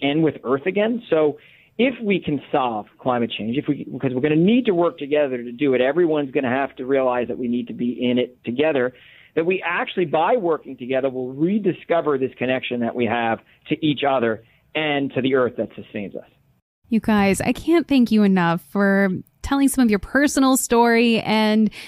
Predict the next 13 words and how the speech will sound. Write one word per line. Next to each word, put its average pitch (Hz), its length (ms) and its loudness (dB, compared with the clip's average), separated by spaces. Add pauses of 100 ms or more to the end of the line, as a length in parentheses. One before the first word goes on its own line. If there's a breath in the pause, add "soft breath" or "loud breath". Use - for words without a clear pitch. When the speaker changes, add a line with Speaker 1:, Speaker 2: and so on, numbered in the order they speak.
(260 loud breath)
Speaker 2:
positivity 247 1040 -2
at 233 160 0
the 240 120 0
end 262 140 4
of 240 60 2
this 247 120 0
podcast. 294 440 2
It's - 160 -4
not 339 180 4
all 339 160 4
gloom 302 280 4
and 240 120 4
doom. 196 460 0